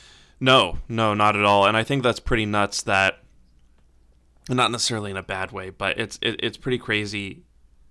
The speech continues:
how much of a difference he makes. You know, I think he is hands down our most important player. Obviously, you know, Saka and Zinchenko are very much in that conversation, but I think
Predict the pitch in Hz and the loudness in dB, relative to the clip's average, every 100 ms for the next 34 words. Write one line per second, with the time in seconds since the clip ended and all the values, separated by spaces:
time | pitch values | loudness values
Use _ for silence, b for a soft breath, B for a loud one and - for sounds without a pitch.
0 | _ - - 107 107 104 104 101 101 98 | _ -16 -2 2 2 0 -4 -4 -8 -4
1 | 104 101 104 101 110 98 104 107 - 110 | -4 -4 -8 -6 -6 0 0 -2 -6 -2
2 | 107 104 110 110 110 107 87 b b b | 2 2 2 -4 -4 -6 -8 b b b
3 | b b 120 104 - 120 117 110 104 - | b b -2 -2 -4 -4 -4 -4 -6 -2
4 | 104 104 104 101 101 101 - 104 - 104 | 0 0 -2 -2 -4 -6 -6 -10 -6 -6
5 | 104 98 110 104 107 113 _ _ _ _ | -6 -10 -4 0 0 -4 _ _ _ _
6 | _ _ _ _ _ - - 117 110 110 | _ _ _ _ _ -20 -4 0 2 0
7 | 104 110 104 101 b b b b 117 104 | -6 -4 -4 -4 b b b b -6 -2
8 | 98 - - - 101 98 104 104 104 104 | -4 -6 -8 0 2 2 -4 -6 -8 -10
9 | - 104 98 101 98 98 98 98 95 101 | -8 -8 -6 -6 -4 -6 -6 -6 -10 -12
10 | 98 - 101 98 98 101 95 104 95 95 | -14 -12 -12 -12 -8 -6 -6 -8 -6 -6
11 | 95 101 95 - - | -6 -8 -10 -12 -20